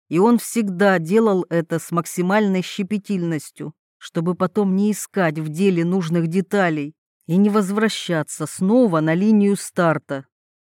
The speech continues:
Покойный отставной майор Афанасьев жил один. Его жена Ольга несколько лет назад ушла от него. Она просто не выдержала его многомесячных командировок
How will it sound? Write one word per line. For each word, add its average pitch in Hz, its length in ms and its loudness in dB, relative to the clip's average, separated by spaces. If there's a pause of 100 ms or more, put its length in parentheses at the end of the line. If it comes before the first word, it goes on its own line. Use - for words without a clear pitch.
(360)
Покойный 233 540 2
отставной 185 720 -2
майор 180 440 0
Афанасьев 175 760 -4
жил 185 300 -2
один. 160 500 -4 (320)
Его 202 300 0
жена 185 380 2
Ольга 202 520 -2 (260)
несколько 185 500 0
лет 196 240 2
назад 196 420 0
ушла 196 340 0
от 143 160 -4
него. 143 320 -6 (260)
Она 185 220 0
просто 226 340 -2
не 226 160 2
выдержала 165 680 -2
его 165 300 0
многомесячных 180 1000 0
командировок 180 960 0